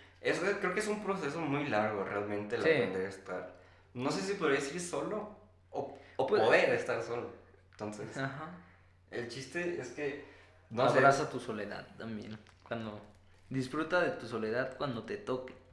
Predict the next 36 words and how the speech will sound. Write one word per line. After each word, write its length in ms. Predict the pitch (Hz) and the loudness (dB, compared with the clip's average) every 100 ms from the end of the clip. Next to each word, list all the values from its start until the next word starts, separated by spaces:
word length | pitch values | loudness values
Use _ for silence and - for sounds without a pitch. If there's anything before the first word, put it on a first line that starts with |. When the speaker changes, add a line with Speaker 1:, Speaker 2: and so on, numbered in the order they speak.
| - - | -20 -14
Speaker 2:
y 100 | 113 | -8
disfruta 460 | 110 101 117 - | -8 -6 -8 -4
de 60 | 139 | -2
la 140 | 120 - | -2 -4
compañía 540 | 101 - 104 110 160 | -6 -6 -6 -8 -8
cuando 260 | - 107 107 | -8 -8 -8
te 140 | - | -10
toque. 300 | - - - - - - _ _ - _ - - _ _ _ _ - - - - | -12 -12 -12 -20 -20 -20 _ _ -20 _ -20 -20 _ _ _ _ -20 -20 -18 -10
Speaker 1:
Creo 140 | 113 107 | -8 -4
que 100 | 123 | -4
es 80 | |
algo 240 | 113 107 104 | -2 -2 -2
muy 200 | 101 98 | -2 -4
difícil 400 | 104 104 95 101 | -8 -10 -10 -8
de 60 | 101 | -8
entender 360 | 95 98 95 | -6 -6 -6
cuando 220 | 95 98 98 | -6 -8 -8
estás 240 | - 98 | -10 -10
en 80 | 95 | -8
una 120 | 95 | -6
relación, 540 | 98 98 101 98 135 - | -6 -8 -8 -10 -10 -4
que 200 | 123 98 | -2 -2
estás 240 | - 98 | -4 -6
apegado, 320 | 107 104 98 101 | -4 -2 -2 -2
Speaker 2:
<laughs> 100 | - | -4
Speaker 1:
pues 120 | 123 | -2
no 100 | 151 | -2
sé, 220 | - 151 - - - - 120 | -2 -4 -6 -12 -14 -14 -2
realmente 460 | 139 170 170 170 | 0 2 0 0
estos 260 | 175 175 180 | 0 -2 -2
temas 260 | 151 156 170 | 0 0 0
es 80 | - | -4
como 200 | 170 156 | -4 -2
muy, 300 | 123 131 143 139 | -2 -4 -6 -4
igual 240 | 135 135 | -2 -2
muy, 120 | 135 | -2